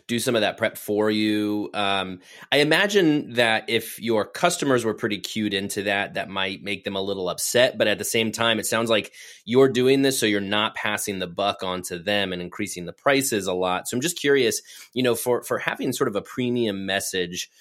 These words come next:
to your customers, how do you continue to really offer that premium experience, but then find these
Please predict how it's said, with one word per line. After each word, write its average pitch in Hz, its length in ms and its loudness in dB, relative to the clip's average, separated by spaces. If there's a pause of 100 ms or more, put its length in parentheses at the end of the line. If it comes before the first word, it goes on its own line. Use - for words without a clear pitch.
(180)
to 123 120 -2
your 98 200 0
customers, 87 960 -4 (480)
how 214 160 0
do 240 80 0
you 190 100 0
continue 120 640 0
to 107 220 -4
really 98 400 0
offer 113 260 0
that 101 160 0
premium 101 340 -4
experience, 98 1040 0 (300)
but 123 160 2
then 143 340 4
find 143 440 2
these 117 260 0